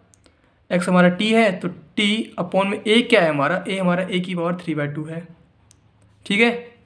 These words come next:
प्लस c, ये हमारा आंसर आ चुका है। बस आपको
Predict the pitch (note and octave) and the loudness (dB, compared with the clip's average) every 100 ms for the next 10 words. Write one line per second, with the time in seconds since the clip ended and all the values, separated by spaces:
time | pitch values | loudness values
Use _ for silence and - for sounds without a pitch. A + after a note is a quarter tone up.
0 | _ _ _ - F#3 G#3+ G#3+ - G3 G#3 | _ _ _ 0 4 4 2 -4 -2 0
1 | F3+ F#3+ F3 E3 D#3 E3 G3 F#3+ F#3+ G#3 | 2 4 4 4 2 0 0 0 2 0
2 | F3+ F3+ F3 - G#3+ | 2 0 0 0 -2